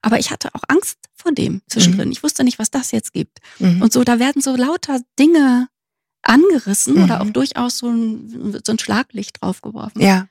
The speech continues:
Speaker 1: die zur Mutterschaft gehören. Eben auch die Kinder sind aus dem Haus. Und dann, ja, was, was du sagst, diese Inszenierung von Happiness.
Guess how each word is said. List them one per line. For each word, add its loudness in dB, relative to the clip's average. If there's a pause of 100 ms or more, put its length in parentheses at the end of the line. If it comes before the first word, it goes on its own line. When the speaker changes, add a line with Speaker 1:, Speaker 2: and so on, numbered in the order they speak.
(120)
Speaker 1:
die 2
zur 2
Mutterschaft 0
gehören. -2
Eben -2
auch -6
die -8
Kinder 0
sind -6
aus -6
dem -10
Haus. -6
Und -6
dann, 0
ja, -4
was, -12
was -6
du -12
sagst, -6
diese -8
Inszenierung -2
von -8
Happiness. -2